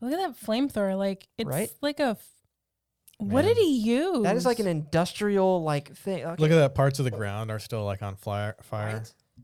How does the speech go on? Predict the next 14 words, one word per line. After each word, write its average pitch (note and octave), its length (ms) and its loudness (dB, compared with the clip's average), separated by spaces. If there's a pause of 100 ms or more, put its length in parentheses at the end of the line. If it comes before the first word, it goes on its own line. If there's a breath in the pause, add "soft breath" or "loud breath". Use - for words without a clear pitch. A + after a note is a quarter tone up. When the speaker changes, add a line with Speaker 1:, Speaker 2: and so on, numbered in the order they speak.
(1040)
Speaker 3:
I C3+ 60 -12
mean, C3 340 -4 (680 loud breath)
Speaker 2:
New D3+ 120 -16
York F3 400 -14
flamethrower D3 520 -16
guy. C3 260 -16 (100)
What C#3 260 -18 (160)
kind C3+ 160 -18
of C3 140 -18
flamethrower B2+ 520 -20
did A#2+ 140 -20
he B2 100 -20
use? G#2+ 380 -20 (340)
Speaker 1:
Wow. F#3+ 300 -20